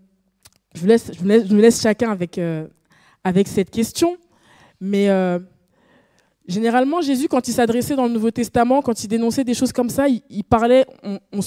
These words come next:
on nomme souvent les pharisiens, les spécialistes de la loi, et, euh, et, euh, on,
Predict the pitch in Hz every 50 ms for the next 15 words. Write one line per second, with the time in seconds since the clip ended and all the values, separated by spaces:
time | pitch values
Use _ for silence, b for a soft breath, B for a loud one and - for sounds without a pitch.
0 | - - 208 208 233 247 - - 220 240 254 247 233 - 233 220 202 220 220 196
1 | 196 208 208 214 226 240 233 b b b b b b b b 185 208 196 - -
2 | 240 226 - 240 220 220 226 240 220 - 220 185 214 208 208 208 214 214 208 202
3 | 202 202 220 226 b b b b b b b b b - 208 208 202 196 190 190
4 | 185 - - _ _ _ _ _ _ _ 202 214 214 208 208 202 202 196 202 -
5 | - 226 233